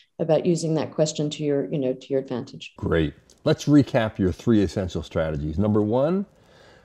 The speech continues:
Speaker 2: be laser focused on the question.
Speaker 1: Two, get personal and tell stories.
Speaker 2: And three, edit, edit, edit.
Speaker 1: Edit, edit.
Speaker 2: <laughs> Okay, Melissa, how can candidates reach you?
Speaker 1: On our website for a free consultation,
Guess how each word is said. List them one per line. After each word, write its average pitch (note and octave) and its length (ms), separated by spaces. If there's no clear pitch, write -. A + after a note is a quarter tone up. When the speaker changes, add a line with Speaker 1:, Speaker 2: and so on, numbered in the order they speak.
Speaker 2:
be A2+ 160
laser C3+ 480
focused C3 460
on A2 120
the G2+ 80
question. F#2 500
Speaker 1:
Two, G3+ 580
get G3+ 240
personal G3+ 760
and D#3 160
tell F#3 180
stories. E3+ 680
Speaker 2:
And G2+ 200
three, D#3 420
edit, A#3 280
edit, A#3+ 260
edit. B3 400
Speaker 1:
Edit, G#3 640
edit. - 560
Speaker 2:
<laughs> - 180
Okay, D3 280
Melissa, D#3 400
how G#3 160
can A3 160
candidates D3 500
reach A#2 280
you? D#2 140
Speaker 1:
On F3 160
our E3+ 160
website A#3+ 580
for G#3 360
a F3+ 320
free B3 160
consultation, G3+ 880